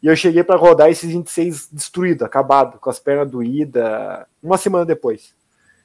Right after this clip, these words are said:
E eu não tinha tido tiro forte no meio da semana. E hoje a gente foi lá rodar, eu, eu tinha trinta e dois, o Yuri tinha vinte e oito.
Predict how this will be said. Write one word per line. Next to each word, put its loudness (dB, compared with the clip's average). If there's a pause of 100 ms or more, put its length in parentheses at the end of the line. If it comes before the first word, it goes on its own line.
(180)
E -2
eu 2
não 2
tinha 0
tido -6 (140)
tiro -2
forte 2
no -2
meio -2
da -2
semana. -6 (680)
E 2
hoje 10
a 4
gente -6
foi 2
lá 6
rodar, 4
eu, 4
eu 0
tinha -2
trinta -6
e -2
dois, 0
o -4
Yuri -4
tinha -2
vinte -12
e -10
oito. -6